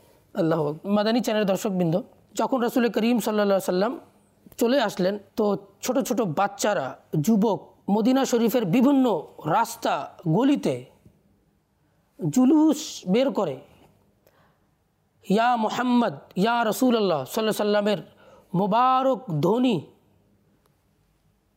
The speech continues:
উচ্চ করে, মোবারক ধ্বনি দিয়ে এবং স্লোগান দিয়ে তারা সবাইকে, সবাইকে জানাচ্ছিল যে রাসূল করিম সাল্লাল্লাহু আলাইহি সাল্লাম এসেছেন, নূরওয়ালা এসেছেন, নূর নবী এসেছেন, নূর নিয়ে এসেছেন।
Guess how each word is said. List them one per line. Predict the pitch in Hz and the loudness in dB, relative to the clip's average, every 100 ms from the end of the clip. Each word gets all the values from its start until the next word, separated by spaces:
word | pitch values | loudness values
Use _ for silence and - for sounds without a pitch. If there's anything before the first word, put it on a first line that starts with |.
| _ _ - | _ _ -2
উচ্চ | 320 - 302 | -2 2 0
করে, | 196 196 254 330 - _ _ _ _ _ 185 | 2 0 0 -2 -14 _ _ _ _ _ -2
মোবারক | 208 190 214 262 185 | 0 0 0 0 0
ধ্বনি | 190 311 | 2 2
দিয়ে | 196 185 131 131 _ - | 2 0 0 -4 _ -6
এবং | 190 220 | -2 -2
স্লোগান | - 240 240 285 254 | -2 0 0 0 0
দিয়ে | 180 175 240 320 - _ _ _ _ _ _ | 0 2 0 -2 -14 _ _ _ _ _ _
তারা | 202 196 226 339 - - _ _ - | -2 0 0 -2 -8 -20 _ _ -16
সবাইকে, | - 202 233 277 262 226 135 - _ _ _ _ _ _ - | -6 -2 0 0 0 -2 -4 -8 _ _ _ _ _ _ -6
সবাইকে | 196 247 269 269 | -2 0 0 0
জানাচ্ছিল | 180 214 262 - 226 151 135 - | 0 0 -2 -2 0 0 -4 -4
যে | 196 | -2
রাসূল | 196 226 220 | 0 0 0
করিম | 208 220 254 | 0 0 0
সাল্লাল্লাহু | - 185 | 0 0
আলাইহি | 175 165 | 0 0
সাল্লাম | 170 156 | -2 0
এসেছেন, | 143 143 - 131 147 - 196 | 0 -2 -4 -8 -10 -4 0
নূরওয়ালা | 262 247 214 202 | 2 2 2 0
এসেছেন, | 180 151 160 156 135 160 - - | 0 0 -2 -4 -6 -10 -6 0
নূর | 240 220 | 2 2
নবী | 214 208 | 2 2
এসেছেন, | 190 185 165 139 151 - | 0 -2 -4 -6 -6 -2
নূর | 220 214 | 0 2
নিয়ে | 220 190 | 2 2
এসেছেন। | 165 156 143 | 0 -2 -6